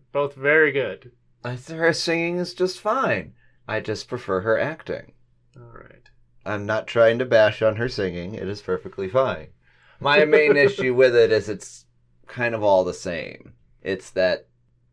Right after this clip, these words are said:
Speaker 2: pussycat voice and
Speaker 1: Yeah,
Speaker 2: the
Speaker 1: the
Speaker 2: seductive
Speaker 1: breathy.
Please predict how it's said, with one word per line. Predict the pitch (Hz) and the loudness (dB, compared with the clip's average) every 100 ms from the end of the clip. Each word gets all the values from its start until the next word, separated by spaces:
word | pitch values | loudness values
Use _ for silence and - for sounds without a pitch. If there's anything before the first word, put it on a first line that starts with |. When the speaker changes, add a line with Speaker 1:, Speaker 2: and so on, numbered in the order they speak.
| - | -6
Speaker 2:
pussycat | 131 101 92 101 87 - | -4 -4 -4 -2 -2 -4
voice | 76 92 87 87 - | -4 -2 -2 -4 -12
and | 92 | -8
Speaker 1:
Yeah, | 92 - | -6 -4
Speaker 2:
the | |
Speaker 1:
the | 101 | -4
Speaker 2:
seductive | 92 90 - | -4 -6 -4
Speaker 1:
breathy. | 95 87 87 - 80 85 | -4 -4 -4 -6 -8 -10